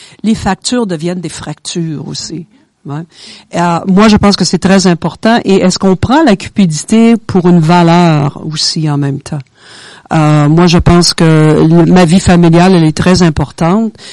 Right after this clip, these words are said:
et je pense qu'il faut faire un plan, euh, pour avoir un partage égal en ce qui concerne la vie de famille et la réussite, qui est un, qui est un, qui est un point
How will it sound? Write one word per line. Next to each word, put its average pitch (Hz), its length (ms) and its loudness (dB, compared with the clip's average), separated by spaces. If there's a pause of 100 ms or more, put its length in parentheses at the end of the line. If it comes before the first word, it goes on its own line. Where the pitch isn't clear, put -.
(160)
et 180 80 2
je 175 120 2
pense 214 260 0
qu'il - 100 -16
faut 170 120 0
faire 190 260 2
un 160 160 2
plan, 160 420 2 (560)
euh, 160 300 0
pour 180 340 2
avoir 190 240 2
un 196 80 2
partage 190 480 0
égal 160 560 0 (400)
en 190 160 4
ce - 140 0
qui 233 160 -2
concerne 185 680 0
la 180 200 2
vie 165 200 2
de - 60 -4
famille 170 840 0
et 185 160 4
la 180 200 4
réussite, 170 720 0 (320)
qui - 80 2
est 233 160 2
un, 226 240 4
qui - 140 0
est 208 120 0
un, 214 160 4 (340)
qui 233 100 2
est - 100 0
un 214 160 4
point 208 200 4